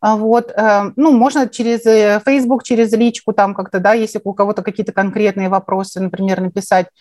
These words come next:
Э, почту, наверное, ну, я могу тоже и почту дать, но, наверное, вот эти вот варианты. Если кто-то окажется в Калгари, если кто-то захочет встретиться лично,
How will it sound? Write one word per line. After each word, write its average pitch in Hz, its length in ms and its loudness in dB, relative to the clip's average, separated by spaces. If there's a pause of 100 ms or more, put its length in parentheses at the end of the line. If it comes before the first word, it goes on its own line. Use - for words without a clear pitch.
(300)
Э, 214 120 2
почту, 269 680 0
наверное, 247 640 2
ну, 254 260 2
я 247 100 2
могу 247 220 -2
тоже 254 220 0
и - 20 2
почту 330 360 -2
дать, 220 360 -2
но, 233 680 0 (120)
наверное, 233 580 0
вот 214 200 -6
эти 226 160 -2
вот 202 180 -8
варианты. 175 640 -2 (300)
Если 269 180 0
кто-то 285 220 0
окажется 247 420 0
в - 80 -10
Калгари, 240 340 0
если 226 200 -4
кто-то 220 280 -4
захочет 233 400 -2
встретиться 214 400 -2
лично, 208 800 0